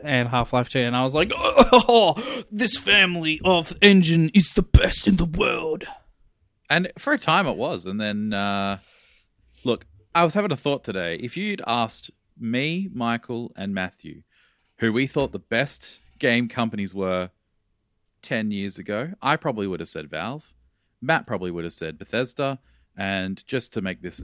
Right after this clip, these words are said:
Speaker 2: anecdote work, Michael would have said Be-, Blizzard. Now, all three of them have kind of, uh, faltered in more recent years.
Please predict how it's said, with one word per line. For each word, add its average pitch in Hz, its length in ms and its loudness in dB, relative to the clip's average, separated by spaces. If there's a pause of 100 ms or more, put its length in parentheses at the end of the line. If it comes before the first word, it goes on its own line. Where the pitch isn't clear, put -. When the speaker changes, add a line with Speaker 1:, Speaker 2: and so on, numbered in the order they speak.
Speaker 2:
anecdote 90 400 -8
work, 117 280 -4 (120)
Michael 120 440 -6
would 101 120 -4
have 92 140 -6
said 87 480 -8
Be-, 87 160 -8 (180)
Blizzard. 82 320 -10 (720)
Now, 120 460 4 (120)
all 196 200 2
three 92 260 -4
of 82 100 -8
them 120 260 -4
have 120 200 -8
kind 117 300 -2
of, 107 180 -8
uh, 120 340 0
faltered - 600 -2 (360)
in 98 160 -6
more 92 200 -4
recent 90 400 -10
years. 78 360 -14